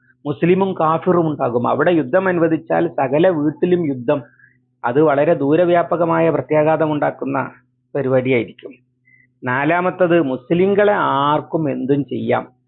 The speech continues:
കാരണം അവരൊരു ഭീകരവാദി കൂട്ടമാണ്, അവരാരെന്ത് ചെയ്താലും ഒരു പ്രശ്നമില്ല എന്ന ഒരു മെന്റാലിറ്റി ക്രിയേറ്റ് ചെയ്യപ്പെടും. ഇതൊക്കെ ഇസ്ലാമിനെയും മുസ്ലിങ്ങളെയും അത് ഇസ്ലാമിന്റെ വളർച്ചയെയും ബാധിക്കുന്ന കാര്യമാണ്. അതുകൊണ്ടാണ്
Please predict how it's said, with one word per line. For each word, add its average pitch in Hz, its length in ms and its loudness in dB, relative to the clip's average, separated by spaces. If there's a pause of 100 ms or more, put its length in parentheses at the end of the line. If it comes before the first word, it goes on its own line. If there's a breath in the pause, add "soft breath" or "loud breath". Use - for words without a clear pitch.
കാരണം 127 340 -4
അവരൊരു 135 360 0
ഭീകരവാദി 143 640 0
കൂട്ടമാണ്, 127 560 -6
അവരാരെന്ത് 143 760 0
ചെയ്താലും 135 520 2 (360)
ഒരു 139 200 2
പ്രശ്നമില്ല 135 600 0
എന്ന 127 300 0
ഒരു 123 180 4
മെന്റാലിറ്റി 127 640 0
ക്രിയേറ്റ് 120 360 -6
ചെയ്യപ്പെടും. - 440 -10 (500 loud breath)
ഇതൊക്കെ - 320 -2
ഇസ്ലാമിനെയും 180 800 2
മുസ്ലിങ്ങളെയും 160 800 2
അത് 139 140 0
ഇസ്ലാമിന്റെ 151 560 0
വളർച്ചയെയും 143 680 0
ബാധിക്കുന്ന 131 520 -2
കാര്യമാണ്. 113 540 -6
അതുകൊണ്ടാണ് 160 680 0